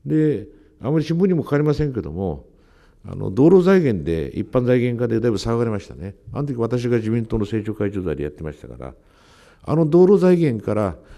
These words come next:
十年間で二兆五千億を高速道路値下げのために使うっていうんで、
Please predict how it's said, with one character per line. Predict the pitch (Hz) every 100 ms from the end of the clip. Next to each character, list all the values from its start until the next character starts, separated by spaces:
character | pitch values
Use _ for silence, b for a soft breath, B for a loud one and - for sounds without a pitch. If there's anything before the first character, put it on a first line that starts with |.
| b -
十 | 107 165
年 | 190 185
間 | 156 127
で | 104
二 | 107
兆 | 127 208
五 | 139 131
千 | 165 175 151
億 | 110 156
を | 160 143 - - b b b b _ _ _ _ _ _
高 | 147 160
速 | 165 156 160
道 | 151 160
路 | 160 147
値 | 139
下 | 160
げ | 151
の | 156
た | 147 151
め | 147
に | 139
使 | - 151
う | 151
っ |
て | 143 -
い | 110
う |
ん | 87
で、 | 107 101